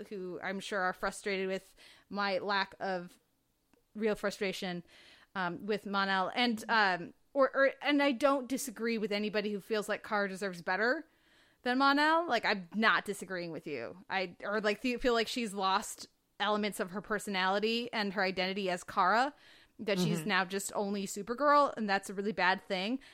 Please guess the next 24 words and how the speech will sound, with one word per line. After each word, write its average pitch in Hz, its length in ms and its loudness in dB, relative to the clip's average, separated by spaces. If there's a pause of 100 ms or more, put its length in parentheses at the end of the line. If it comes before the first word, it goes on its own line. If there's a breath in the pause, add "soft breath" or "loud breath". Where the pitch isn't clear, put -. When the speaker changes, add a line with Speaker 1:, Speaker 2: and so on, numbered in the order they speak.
(380 soft breath)
Speaker 1:
I - 60 2
Speaker 2:
Yeah. 240 100 2
Speaker 1:
don't 220 220 4
disagree 220 360 0
with 202 160 0
you 208 60 -2
about 202 220 4
that 294 180 6
either. 226 440 4 (200)
<laughs> 359 180 -2
I'm 254 200 -6
not 349 180 6
saying 311 320 4
this 285 160 -4
is 254 140 -6
the 269 100 4
best 254 460 2 (240 loud breath)
choice 247 420 8
she's 254 160 0
ever 214 220 4
made 214 280 4
in 208 120 2
her 233 140 -2
life. 175 320 -6